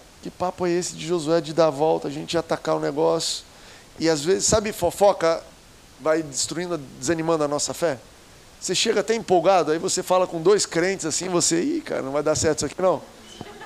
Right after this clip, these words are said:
Já chegou assim no culto? Você chega empolgado, "Deus vai fazer um milagre." Aí a pessoa fala: "Nossa, melhor você ir pro hospital, hein? Tá estranho." "Não, Deus vai fazer um milagre, não sei o quê." "Ih, irmã, isso aí eu já vi, o último cara que veio aqui assim morreu."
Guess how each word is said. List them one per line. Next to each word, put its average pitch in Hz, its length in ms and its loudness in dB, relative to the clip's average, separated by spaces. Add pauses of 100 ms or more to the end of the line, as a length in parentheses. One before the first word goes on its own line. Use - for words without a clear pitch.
(280)
Já 196 120 6
chegou 185 280 6
assim 190 220 2
no 175 120 -2
culto? 190 280 4
Você - 100 -6
chega 214 260 4
empolgado, 196 400 2
"Deus 190 220 0
vai 208 100 0
fazer 202 220 4
um 233 60 6
milagre." 185 560 6 (600)
Aí 151 80 -2
a 170 40 0
pessoa 180 240 -4
fala: 170 220 -4
"Nossa, 185 920 -2
melhor 151 220 -2
você - 200 -4
ir - 40 -10
pro - 120 -6
hospital, 170 560 0
hein? 175 100 -2
Tá 170 140 -2
estranho." 165 640 -2 (340)
"Não, 247 220 4
Deus 269 200 -6
vai 302 80 0
fazer 262 260 -4
um 294 40 -2
milagre, 285 360 -2
não 285 80 -8
sei 226 100 -10
o 254 40 -14
quê." 311 80 -6 (460)
"Ih, 240 260 -4
irmã, 139 280 -2
isso 147 160 -4
aí 175 60 -4
eu 175 40 -2
já 180 120 0
vi, 160 180 -4
o 180 40 -2
último 180 280 -8
cara 180 200 -4
que - 100 -14
veio 185 140 -2
aqui 175 200 -6
assim 165 220 -4
morreu." 190 480 -2